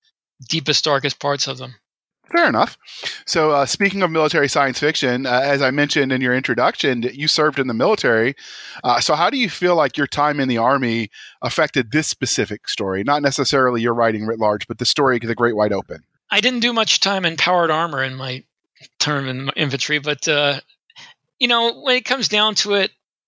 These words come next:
Speaker 1: there's certain universal truths about the military. Uh,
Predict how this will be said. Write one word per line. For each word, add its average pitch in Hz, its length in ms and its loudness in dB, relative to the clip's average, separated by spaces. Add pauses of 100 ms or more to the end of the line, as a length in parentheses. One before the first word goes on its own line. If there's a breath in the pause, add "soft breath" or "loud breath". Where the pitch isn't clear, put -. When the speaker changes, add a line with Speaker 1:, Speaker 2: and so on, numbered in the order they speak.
Speaker 1:
there's 190 180 -2
certain 202 400 -2
universal 160 840 -2 (640)
truths 170 420 0
about 143 400 -2 (440)
the 147 80 -8
military. 147 600 0
Uh, 139 160 0